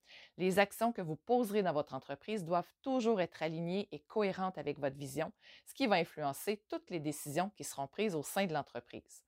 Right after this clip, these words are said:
Avoir une vision claire d'où on s'en va permet de prendre des décisions éclairées. Il faut savoir dire non pour pouvoir mieux dire oui par la suite. Je vais vous partager ma vision. Amener les principes pédagogiques dans les formations en ligne pour qu'elles aient un réel impact sur les gens qui se les procurent.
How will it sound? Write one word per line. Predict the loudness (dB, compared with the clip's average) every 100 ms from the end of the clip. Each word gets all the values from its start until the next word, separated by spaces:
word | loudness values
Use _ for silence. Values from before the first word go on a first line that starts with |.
| _ _ -20 _
Avoir | 0 4 4
une | 4
vision | -2 -2 0 -2 -2
claire | 0 2 2 -2
d'où | 0 4
on | 4
s'en | 2 -2 -2
va | 0 -2
permet | -4 -6 -6
de | -8
prendre | -8 -6
des | -2 -2
décisions | -4 -6 -4 -4 -4 -4
éclairées. | -4 -2 -4 -4 -10 _ _
Il | -20 -20 _
faut | -2
savoir | 0 4 4 4 0
dire | 0 0
non | 2 -2 -2 _
pour | -10 -10
pouvoir | -4 -2 0
mieux | 2
dire | 2 0 -2
oui | -2 -4
par | -6 -4
la | -4
suite. | -4 -10 -10 _ _ -20 -20 -8
Je | 0
vais | 2
vous |
partager | 2 0 0 2 4
ma | 4
vision. | 2 0 -2 -4 _ _ _ _ _ _ _ _ _ 0
Amener | 2 2 2
les | 0
principes | -2 -6 -4 -4
pédagogiques | 0 4 6 4 0 -4
dans | -4
les |
formations | -4 -4 -4 -4 -2 -2
en |
ligne | 0 0
pour | -2 -4
qu'elles | -2 0 2
aient |
un | 0
réel | 0 2 4 4
impact | 2 -2 -6 -8
sur | -6
les | -2
gens | -2 -4
qui | -6
se | -10 -8
les | -8
procurent. | -6 -6 -6 -6